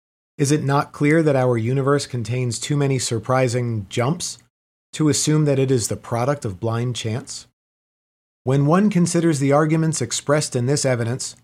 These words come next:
and other philosophical evidence which is not presented here, then the existence of God becomes extremely rational and plausible. This is not a blind belief, a flying spaghetti monster, or an imaginary friend, as many atheists mock,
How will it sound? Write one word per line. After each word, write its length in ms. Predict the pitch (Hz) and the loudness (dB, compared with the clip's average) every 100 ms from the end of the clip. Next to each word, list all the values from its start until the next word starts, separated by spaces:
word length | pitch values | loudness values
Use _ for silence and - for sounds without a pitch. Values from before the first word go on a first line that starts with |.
| _ _ 127 | _ _ -2
and 220 | 139 135 | 0 2
other 200 | 143 131 | 4 2
philosophical 760 | - 117 107 117 110 107 104 | 0 -2 0 -2 -2 -4 -6
evidence 440 | 101 98 107 117 - | -6 -6 -6 -6 -6
which 160 | 104 | -8
is 200 | 101 87 | -8 -8
not 320 | 104 120 117 - | -4 -2 -2 -4
presented 480 | 104 117 131 92 | -4 -2 -4 -6
here, 320 | 76 80 87 - _ _ _ _ _ | -8 -10 -12 -16 _ _ _ _ _
then 140 | 196 208 | -2 2
the 100 | 220 | 2
existence 540 | 165 202 220 214 - | 2 2 2 0 0
of 160 | 180 147 | -2 0
God 340 | 156 160 151 | 2 2 0
becomes 400 | 123 - 139 120 | -2 -4 -2 -2
extremely 640 | 110 - - 170 175 175 | -4 -6 0 2 4 4
rational 640 | 135 123 143 - 143 143 - _ - | 2 2 2 0 -2 -2 -6 _ -10
and 140 | 110 | -8
plausible. 560 | 131 143 131 92 - - _ _ _ _ _ _ _ _ - | 0 2 2 -2 -8 -20 _ _ _ _ _ _ _ _ -4
This 140 | 214 | -2
is 100 | 202 | 2
not 200 | 226 156 | 4 4
a 40 | |
blind 460 | 120 117 123 123 104 | 2 2 2 0 -2
belief, 420 | 101 113 175 - - - 127 | -2 -2 -2 -4 -20 -14 -8
a 160 | 113 - | -8 -8
flying 480 | - - 135 139 143 | -8 0 2 2 2
spaghetti 480 | - 110 101 117 143 | -2 -4 -2 0 2
monster, 540 | 139 147 143 175 214 208 | 2 2 2 0 -2 -4
or 120 | 123 | -4
an 80 | 110 | -2
imaginary 600 | 95 113 120 131 131 117 | -2 -2 0 0 2 0
friend, 420 | - 123 131 151 | -2 -2 0 0
as 180 | 120 101 | -2 -2
many 280 | 113 113 107 | -2 -2 0
atheists 520 | 117 113 107 104 - | -2 -2 -4 -4 -6
mock, 460 | 104 90 110 - | -6 -6 -8 -12